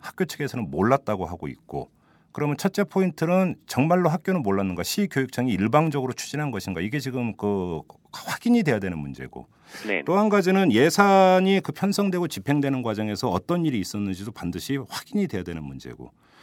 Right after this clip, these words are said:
Speaker 1: 결국은 이러면 그 관련 사실에 대해서 혹시 정보 공개 청구를 한다든지 이럴 계획도 갖고 계십니까?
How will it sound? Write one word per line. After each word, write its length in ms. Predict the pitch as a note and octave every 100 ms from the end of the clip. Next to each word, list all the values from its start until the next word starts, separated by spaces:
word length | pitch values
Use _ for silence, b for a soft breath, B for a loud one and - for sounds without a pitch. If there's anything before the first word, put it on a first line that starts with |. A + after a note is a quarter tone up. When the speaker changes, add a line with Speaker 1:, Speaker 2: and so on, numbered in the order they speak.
| b b b b
Speaker 1:
결국은 720 | D3+ F3+ G#3+ G#3+ G3+ C3+ - _ -
이러면 560 | D#3 A3+ A3+ D#3+ G#2
그 520 | - E3 D#3+ D#3 D3+ C#3
관련 320 | - C#3+ A3+
사실에 460 | A3+ G#3+ G3+ G3+ F#3+
대해서 260 | E3+ D#3+ D#3
혹시 180 | -
정보 320 | C3 A2 D3 G3
공개 240 | A3 G3
청구를 380 | - F#3 E3+ D3+
한다든지 400 | C#3+ C3 A#2+ A2
이럴 240 | A#2 F3
계획도 360 | E3+ G3 C3 -
갖고 260 | - - C3
계십니까? 520 | G2 - F#2 -